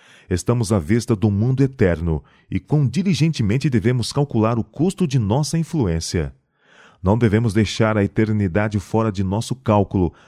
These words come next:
mas acostumar-nos a perguntar continuamente a nós mesmos: "Será este procedimento agradável a Deus? Qual será a influência de meu ato sobre a mente dos que tiveram muito menos luz e evidências quanto ao que é justo?"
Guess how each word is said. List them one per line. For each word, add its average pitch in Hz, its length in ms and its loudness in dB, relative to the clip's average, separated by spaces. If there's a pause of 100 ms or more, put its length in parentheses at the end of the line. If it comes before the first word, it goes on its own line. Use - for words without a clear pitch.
mas 123 320 -2 (140)
acostumar-nos 113 880 0 (120)
a 98 140 -4
perguntar 113 520 0
continuamente 175 720 -2
a - 20 0
nós 165 240 -2
mesmos: 90 580 -2 (560)
"Será 131 380 -2
este 147 240 0
procedimento 107 680 0
agradável 98 680 0
a 82 60 2
Deus? 131 520 -4 (640)
Qual 190 220 2
será 123 240 2
a 143 60 2
influência 123 520 0
de 107 120 0
meu 92 240 2
ato 131 280 0
sobre 135 300 -2
a 110 60 -2
mente 131 280 -2
dos 120 200 -4
que 139 100 -2
tiveram 110 380 0
muito 135 320 -2
menos 110 280 -2
luz 147 300 -2 (180)
e 160 120 2
evidências 131 600 0
quanto 131 400 2
ao 117 120 2
que - 120 -4
é 110 80 0
justo?" 82 640 -2